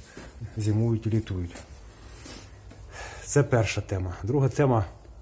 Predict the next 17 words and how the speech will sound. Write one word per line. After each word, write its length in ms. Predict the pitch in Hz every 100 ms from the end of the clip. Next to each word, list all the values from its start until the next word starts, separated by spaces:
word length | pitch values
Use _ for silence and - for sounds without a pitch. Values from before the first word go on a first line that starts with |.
| - - - - - - -
корми. 380 | 127 127 113 -
Як 280 | 101 120 117
і 40 |
чим 180 | - 113
кормити. 500 | 107 110 120 107 90 - - - - - - 104
Е, 320 | 95 95 90
справа 320 | - - 120 113
в 60 |
тому, 300 | 101 123 110
що 340 | - - 113 104 - - - - - - - - - - - - - - - - - - - - -
та 100 | 127
технологія, 560 | 117 123 - 117 139 127
яка, 260 | 110 117 - - - - - - -
яка 300 | 113 120 107 - - - - - - - -
працювала 600 | - 117 131 123 120 113
років 280 | 117 113 117
тридцять-двадцять 720 | 104 123 127 98 113 107 104